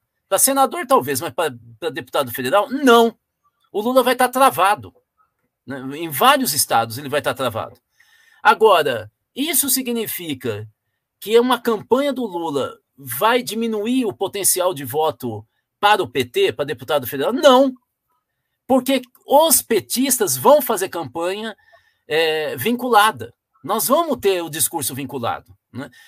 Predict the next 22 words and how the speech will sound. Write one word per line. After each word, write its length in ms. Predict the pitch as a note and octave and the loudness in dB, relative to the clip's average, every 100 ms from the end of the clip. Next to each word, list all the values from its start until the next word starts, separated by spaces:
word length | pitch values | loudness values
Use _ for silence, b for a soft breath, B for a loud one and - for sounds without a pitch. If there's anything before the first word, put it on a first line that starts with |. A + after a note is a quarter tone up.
| b b C3+ | b b 2
Melhor 480 | A3+ A#3 A#3 C#4+ | 6 8 8 6
seria 400 | F4+ - A3+ D4 | 4 0 0 0
se 120 | - C#4+ | 0 -2
o 60 | |
Lula 260 | A3+ C4 B3+ | -2 -2 -4
pudesse 360 | C4 C4 B3+ | 0 2 2
falar, 420 | D#4+ E4+ G#3 F3 _ | 0 2 4 2 _
né? 260 | A2+ C#3 D#3+ b b b b | -16 -14 -14 b b b b
Mas 420 | C#3 F#3 G3 D3+ | -8 -2 -2 -2
mesmo 280 | G#3 D4 C4+ | -4 -4 0
assim 160 | C4 C4+ | 0 0
seria 260 | D4 D4+ | -2 -4
difícil 440 | D#4 C4 C#4 C4+ F#3 | -6 -6 -4 -4 -4
por 100 | F3+ | -2
causa 180 | F#3 | -2
dos 200 | F#3 - | -2 -6
feudos 340 | - F3+ C#3+ A#2+ | -2 -4 -4 -8
que 80 | D#3+ | -8
eu 60 | |
falei, 320 | D#3+ C3+ A#2 | -6 -4 -4
regionais, 580 | A2 C3+ C#3 A#2+ F#2+ F#2 | -6 -8 -6 -6 -8 -10
né? 100 | - | -18